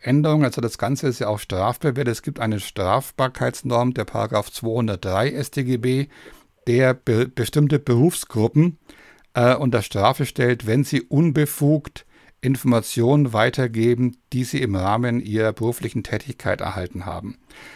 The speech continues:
Das sind nicht nur Ärzte, das sind auch Seelsorger, das sind die, äh, Rechtsanwälte, Steuerberater, Wirtschaftsprüfer, Tierärzte fallen mit drunter, Psychologen, also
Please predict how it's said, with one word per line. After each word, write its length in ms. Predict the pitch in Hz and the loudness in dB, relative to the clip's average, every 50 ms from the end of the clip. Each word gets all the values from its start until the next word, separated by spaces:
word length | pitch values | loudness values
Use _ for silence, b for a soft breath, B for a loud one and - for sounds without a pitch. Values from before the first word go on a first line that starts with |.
| B B | B B
Das 140 | - 113 - | -6 -4 2
sind 180 | - 143 131 113 | 2 2 4 4
nicht 220 | 127 135 123 - | 2 2 4 2
nur 140 | 135 113 107 | 0 0 0
Ärzte, 440 | 98 110 147 165 - - - 170 143 | 0 0 0 0 -2 -4 -2 0 2
das 200 | 131 120 107 - | 2 0 0 0
sind 180 | 139 123 117 | 0 0 0
auch 240 | - 110 110 107 - | 0 0 0 0 -2
Seelsorger, 800 | - - - 117 113 135 151 135 - 143 135 135 127 131 127 117 | -8 -8 -4 -2 -2 -2 -2 0 2 2 2 4 4 2 0 0
das 140 | 113 - | 0 -2
sind 260 | - 120 117 110 - - | -2 -2 -2 -2 -4 -8
die, 80 | 131 | -10
äh, 100 | - 113 | -6 -4
Rechtsanwälte, 1300 | 101 104 101 101 101 104 95 95 110 135 135 - - 131 123 120 107 110 110 110 110 113 113 110 107 | -2 -2 0 0 -2 -2 -2 -2 -4 -4 -4 -6 -6 -4 -2 -2 0 0 -2 -2 0 -2 -2 -2 -2
Steuerberater, 920 | 104 - - 110 113 120 120 113 - 113 107 110 110 110 107 117 107 98 | -4 -4 -4 -2 0 0 -2 -2 -4 -4 -2 0 -2 -2 -2 -4 -6 -4
Wirtschaftsprüfer, 840 | 107 131 131 - 135 123 - - - - 113 117 110 120 110 110 - - _ _ | -6 -6 -4 -4 -6 -6 -6 -10 -6 -4 -4 -2 -2 -2 -2 -2 -4 -8 _ _
Tierärzte 640 | - - 143 156 151 131 135 135 - - - 139 | -2 0 2 2 2 2 -2 -2 -2 -4 -6 -6
fallen 320 | 117 - - 117 117 120 120 | -4 -2 -2 0 0 0 0
mit 220 | 117 120 113 - | -2 -2 -4 -4
drunter, 400 | 110 113 120 113 120 110 113 110 B B B B B B B B B | -2 -2 0 0 0 -2 -2 -2 B B B B B B B B B
Psychologen, 640 | - - 139 117 117 120 104 104 113 139 151 147 147 143 | -2 0 2 4 4 4 4 6 6 6 6 6 4 2
also 260 | 147 123 - - | 0 -2 -4 -4